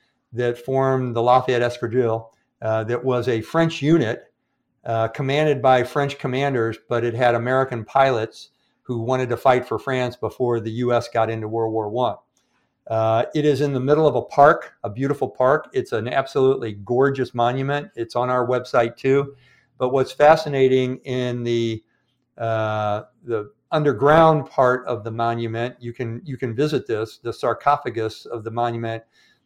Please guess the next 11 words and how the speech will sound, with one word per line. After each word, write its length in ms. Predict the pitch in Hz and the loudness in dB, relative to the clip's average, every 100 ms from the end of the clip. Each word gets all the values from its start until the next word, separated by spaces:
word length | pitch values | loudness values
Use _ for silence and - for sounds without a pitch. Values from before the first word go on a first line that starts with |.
| _ | _
There 320 | 120 123 127 | -2 -2 0
are 500 | 127 127 120 120 117 _ | 2 4 4 2 -2 _
the, 340 | 120 117 110 110 _ | -6 -4 -4 -8 _
the 140 | 120 110 | -8 -2
thirty-nine 680 | 156 156 151 131 131 131 123 | 2 2 2 0 0 0 -2
caskets 680 | 120 143 151 151 117 110 - _ | -4 2 2 2 -6 -6 -10 _
of 340 | 123 117 101 - _ _ _ | -2 -2 -4 -14 _ _ _
American 640 | 123 120 139 170 165 120 | -6 -2 2 4 2 -2
soldiers, 640 | 107 127 113 104 113 113 113 | -4 -2 -2 -2 -4 -4 -6
American 600 | 107 131 143 147 117 120 - - | -6 0 0 0 -4 -6 -8 -4
aviators, 680 | 165 135 113 110 110 113 | -2 0 0 -2 -4 -6